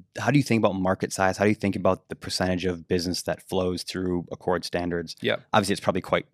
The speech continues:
Speaker 1: complex 'cause you have the P and C market, which is enormous
Speaker 2: Yeah,
Speaker 1: and
Speaker 2: yeah.
Speaker 1: nuanced. You have reinsurance, which is a different beast, more con-,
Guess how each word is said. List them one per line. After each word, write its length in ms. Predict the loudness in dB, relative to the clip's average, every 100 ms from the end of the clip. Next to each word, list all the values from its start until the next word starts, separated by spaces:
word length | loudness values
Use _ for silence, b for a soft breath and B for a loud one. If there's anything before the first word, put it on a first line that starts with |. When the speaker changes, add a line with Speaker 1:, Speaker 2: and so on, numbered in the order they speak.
| -6
Speaker 1:
complex 440 | -2 0 -2 -4
'cause 120 | -6
you 80 | -4
have 240 | -4 -4 -14 b b -12
the 60 | -6
P 180 | -2
and 100 | 0
C 160 | 2 2
market, 300 | 4 4 0
which 160 | -6 -6
is 180 | -8 -10 -10
enormous 460 | -4 -2 -2 -2 -2
Speaker 2:
Yeah, 60 |
Speaker 1:
and 60 | -2
Speaker 2:
yeah. 80 | 0
Speaker 1:
nuanced. 240 | 0 0
You 80 | -2
have 60 | -2
reinsurance, 520 | -2 -2 0 -2 -2
which 160 | -10 -12
is 60 |
a 60 | -10
different 440 | -8 -6 -6 -8
beast, 300 | -8 -8 -6
more 160 | -8 -8
con-, 240 | -8 -10